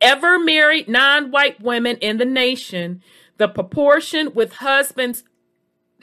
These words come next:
present declined in every age group over the decade nineteen fifty through sixty as followed.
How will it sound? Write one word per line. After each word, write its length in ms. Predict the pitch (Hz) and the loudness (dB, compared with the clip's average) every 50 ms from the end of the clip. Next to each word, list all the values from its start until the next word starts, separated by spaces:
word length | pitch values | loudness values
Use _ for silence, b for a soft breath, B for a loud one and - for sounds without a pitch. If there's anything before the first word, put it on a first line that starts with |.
| b b b b b _ _ _ _ _ _ _ _ B B B B B B _ | b b b b b _ _ _ _ _ _ _ _ B B B B B B _
present 520 | - 311 311 311 302 302 254 220 - _ | 0 2 2 2 2 0 -2 -6 -6 _
declined 960 | - - 202 185 - - 330 262 262 254 233 208 190 175 175 170 180 180 - _ _ _ _ _ _ _ _ _ _ _ _ _ _ _ _ _ _ _ - | -6 -6 -6 -4 -4 -2 0 2 2 2 2 0 0 -2 -4 -6 -10 -14 -16 _ _ _ _ _ _ _ _ _ _ _ _ _ _ _ _ _ _ _ -2
in 180 | 220 214 214 - | 0 0 0 2
every 360 | 233 269 294 294 262 339 330 | 2 4 4 4 2 0 0
age 520 | - - 262 277 294 294 294 240 - - - | 2 2 4 4 4 2 0 -4 -6 -10 -8
group 280 | 233 247 226 185 - - - | -6 -6 -6 -8 -4 0 4
over 300 | 233 247 262 254 285 269 | 4 6 4 4 0 -2
the 100 | 262 277 | -4 -6
decade 800 | 220 - 285 277 285 285 285 - 233 220 208 208 196 208 - 180 | -2 0 2 2 2 2 0 0 0 2 2 2 0 -2 -2 -2
nineteen 800 | 196 214 240 277 277 262 - - 294 285 269 269 269 262 269 254 | 0 2 2 2 0 -4 -8 -10 -8 -8 -8 -10 -10 -12 -12 -14
fifty 560 | _ _ _ - 294 294 294 - - 294 285 | _ _ _ -4 -2 -2 -2 -4 -4 -6 -6
through 320 | - - 240 233 220 208 | -6 -8 -12 -10 -10 -10
sixty 580 | 180 - - - 285 285 - - - 277 262 - 220 | -10 -8 -8 -8 -8 -8 -8 -8 -8 -8 -4 0 0
as 240 | 226 226 220 - | 0 0 0 -4
followed. 720 | - - 254 254 240 220 190 156 123 69 - - _ - - | -6 -2 0 2 2 2 0 0 -4 -6 -10 -14 _ -20 -20